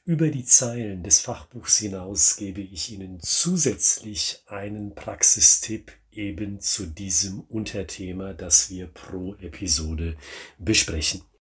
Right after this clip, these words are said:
Heute möchte ich wieder zu Kapitel vier zurückkehren, also dem Kapitel, das wir auch schon besprochen haben in der vorangegangenen Episode.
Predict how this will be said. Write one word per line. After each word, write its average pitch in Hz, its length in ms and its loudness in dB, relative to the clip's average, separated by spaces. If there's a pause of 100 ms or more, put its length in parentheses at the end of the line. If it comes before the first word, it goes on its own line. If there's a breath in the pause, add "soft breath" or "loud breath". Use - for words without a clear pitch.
(840 soft breath)
Heute 147 640 4 (120)
möchte 120 400 0
ich 101 640 -2
wieder 143 500 2 (120)
zu 127 420 2
Kapitel 120 800 -4
vier 135 560 0
zurückkehren, 117 1080 4
also 101 220 -6
dem 107 240 -2
Kapitel, 117 580 -4
das 95 240 4
wir 98 180 -2
auch 104 180 -6
schon 107 300 -2
besprochen 95 580 -4
haben 98 320 -6
in 117 200 -2
der 110 160 0
vorangegangenen 85 920 2
Episode. 80 760 0